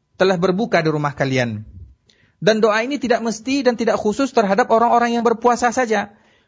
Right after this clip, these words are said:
Doa ini juga diucapkan oleh orang yang berpuasa dan orang yang tidak berpuasa.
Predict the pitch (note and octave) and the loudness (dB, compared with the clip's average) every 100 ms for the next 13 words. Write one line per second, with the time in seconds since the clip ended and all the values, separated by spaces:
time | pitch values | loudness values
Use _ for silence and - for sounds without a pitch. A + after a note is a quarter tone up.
0 | - C#3+ E3 F#3 F3+ A#3+ G3+ F3+ F3+ E3+ | -8 0 2 2 0 -4 -4 -4 -2 -2
1 | D#3+ D#3+ G3 - D3+ D3+ D#3 D3 D3 D3 | -2 -2 -4 -4 -2 -2 0 0 0 -2
2 | C#3 C#3 - C3 B2+ F3+ G#3+ B3 - _ | -2 -2 0 0 2 2 2 -2 -8 _
3 | _ - F#3 F3+ B3+ A3 E3+ C#3+ C#3+ C#3 | _ -2 -2 0 -2 -2 -4 -6 -4 -6
4 | C3 C3 C3 A#2+ A2 A#2 A2 | -4 -4 0 -2 0 -4 -4